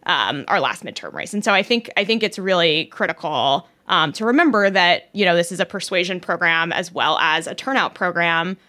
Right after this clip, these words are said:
Um, you know, and I think that Senator Kelly in twenty twenty, uh, we outperformed President Biden with Latino voters in Arizona,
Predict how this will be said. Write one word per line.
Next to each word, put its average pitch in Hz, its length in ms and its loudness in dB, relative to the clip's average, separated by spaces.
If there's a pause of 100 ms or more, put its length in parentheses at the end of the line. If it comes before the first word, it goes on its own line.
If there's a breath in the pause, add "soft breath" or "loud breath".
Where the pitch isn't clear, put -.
(160 soft breath)
Um, 170 520 0
you 214 120 0
know, 175 120 2
and 175 80 2
I 180 80 2
think 240 220 0
that 208 140 -4
Senator 175 260 0
Kelly 175 640 0 (380 soft breath)
in 226 100 0
twenty 254 240 2
twenty, 202 520 2 (120)
uh, 196 200 2
we 214 120 0
outperformed 185 680 -2
President 196 320 -2
Biden 160 340 2
with 175 140 -2
Latino 180 320 -2
voters 120 340 -2
in 165 100 -2
Arizona, 127 640 0